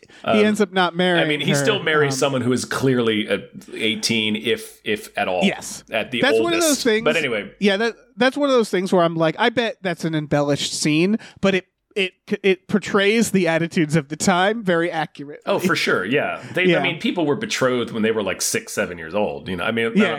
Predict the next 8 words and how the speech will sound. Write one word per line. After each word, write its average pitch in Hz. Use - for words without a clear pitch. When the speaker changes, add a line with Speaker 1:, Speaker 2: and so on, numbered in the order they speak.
Speaker 2:
exactly. 151
Speaker 1:
necessarily 120
get 90
married 104
that 95
young. 107
But -
anyway, 139